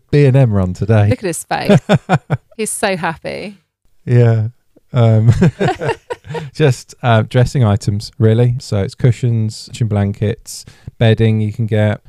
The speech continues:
Speaker 1: lamps, uh, any kind of ornaments for the table and, and side tables and stuff like that. What else did I get?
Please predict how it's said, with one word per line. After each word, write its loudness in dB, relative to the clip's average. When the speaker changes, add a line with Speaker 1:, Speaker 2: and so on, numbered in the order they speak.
Speaker 1:
lamps, -2
uh, -4
any 2
kind 0
of 0
ornaments 2
for -10
the -10
table -4
and, -10
and -6
side -2
tables -4
and -4
stuff -4
like -2
that. 0
What -2
else -6
did -8
I -6
get? -4